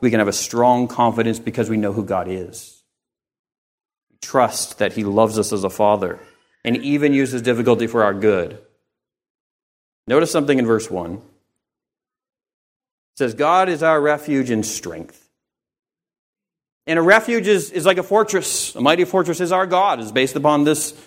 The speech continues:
psalm. He's, he's a fortress. He provides protection and asylum. And you say, "Okay, well, God's our refuge. Life becomes difficult. We run to him, and he just hides us and he protects us." But then it says he's our refuge and our strength. Well, here's the question.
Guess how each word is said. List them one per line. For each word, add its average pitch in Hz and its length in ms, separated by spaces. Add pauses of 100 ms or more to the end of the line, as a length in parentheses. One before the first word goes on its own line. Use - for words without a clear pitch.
psalm. 147 420
He's, 127 200 (140)
he's 165 120
a 151 60
fortress. - 680
He 127 140
provides 135 380
protection 123 600
and 104 260 (140)
asylum. 139 760 (140)
And 160 100
you 151 60
say, 180 180
"Okay, 202 440 (160)
well, 165 140
God's 196 320
our 214 140
refuge. 190 340
Life 202 220
becomes 208 260
difficult. 175 380
We 170 100
run 190 240
to 196 120
him, 180 300 (140)
and 165 100
he 175 80
just 160 180
hides 190 340
us 214 180
and 202 120
he 185 60
protects 170 480
us." - 420 (840)
But 170 140
then 233 140
it 349 80
says 220 240
he's 196 140
our 175 140
refuge 196 320
and 175 100
our 147 120
strength. 156 720
Well, 151 160
here's 180 200
the 156 100
question. - 540